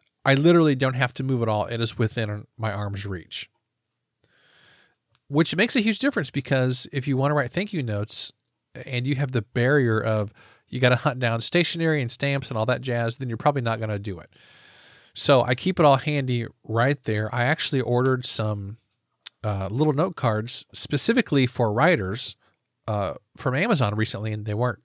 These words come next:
that expensive. Uh, you can just search, you know, stationery for writers or stuff like that, and you can get something that kinda suits your own style. But I found that just keeping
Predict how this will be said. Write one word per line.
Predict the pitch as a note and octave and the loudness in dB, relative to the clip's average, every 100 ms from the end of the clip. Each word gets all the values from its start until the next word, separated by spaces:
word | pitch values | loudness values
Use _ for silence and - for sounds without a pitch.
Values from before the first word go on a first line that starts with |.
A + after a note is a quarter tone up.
| - | -4
that | A2 | -2
expensive. | G2 - A2 - G2+ - _ - - - _ _ | -2 -6 -6 -6 -8 -12 _ -20 -20 -20 _ _
Uh, | A#2+ G2 | -6 -4
you | A2+ C#3+ | -2 0
can | C3 | 2
just | A2+ | 2
search, | C#3 A#2+ - - | 2 2 0 -2
you | B2+ | -2
know, | |
stationery | A2+ - C3+ C#3 B2 | 0 2 2 2 0
for | A#2+ A#2+ | 0 0
writers | A2 A2 A2 G#2+ G#2+ | 2 2 2 0 -2
or | |
stuff | G2 - G2+ | -4 -6 -8
like | G2+ | -6
that, | G2+ G2 | -8 -6
and | |
you | G#2 | -6
can | - G#2+ F#2+ - | -8 -10 -12 -10
get | C#3 C3 | -4 -2
something | - B2+ A#2 | -2 -4 -4
that | G#2 - | -6 -6
kinda | - A2+ | -6 -4
suits | - A#2+ - | -2 -4 -4
your | G#2+ | -4
own | G2+ | -4
style. | - G#2 F#2+ - - - - - - _ | -6 -4 -6 -8 -14 -20 -20 -20 -20 _
But | B2+ | 2
I | F#3 | 4
found | - F3 D#3 | 4 2 4
that | B2+ | 2
just | C3+ - | 0 -2
keeping | - E3+ E3 D#3+ D#3 C#3 | -2 -4 -4 -4 -6 -10